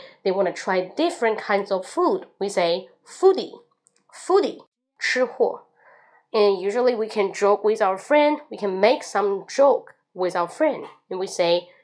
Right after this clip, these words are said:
"You're such a foodie. You're such a foodie." Got it?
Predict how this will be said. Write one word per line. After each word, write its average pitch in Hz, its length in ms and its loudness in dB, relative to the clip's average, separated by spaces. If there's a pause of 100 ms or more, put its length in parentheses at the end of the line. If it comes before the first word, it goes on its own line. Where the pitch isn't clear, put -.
(120)
"You're 330 220 2
such 196 320 -4
a 240 40 4
foodie. 247 460 0 (340)
You're 190 240 0
such 185 340 -4
a 220 60 0
foodie." 330 440 -2 (480)
Got 254 180 6
it? 370 140 2